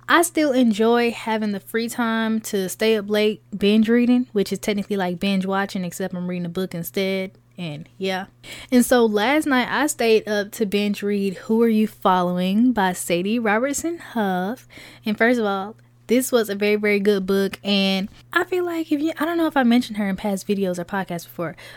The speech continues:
but if you don't know, I love Sadie. I love her podcast. So let's just start there. But literally when I saw that she wrote a book about pursuing Jesus in our social media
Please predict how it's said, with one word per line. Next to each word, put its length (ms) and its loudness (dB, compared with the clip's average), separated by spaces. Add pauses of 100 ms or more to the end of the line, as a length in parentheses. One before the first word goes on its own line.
but 100 4
if 80 4
you 80 8
don't 200 6
know, 260 -2
I 100 2
love 320 2
Sadie. 580 2 (240)
I 100 -4
love 160 0
her 120 -4
podcast. 920 0 (180)
So 560 2 (360)
let's 220 0
just 160 2
start 320 0
there. 380 0 (400)
But 320 4
literally 440 8
when 220 -2
I 220 0
saw 340 0
that 160 -4
she 180 -2
wrote 200 2
a 80 0
book 400 -4
about 340 -2
pursuing 540 0
Jesus 480 -2
in 180 -8
our 240 2
social 560 -4
media 320 2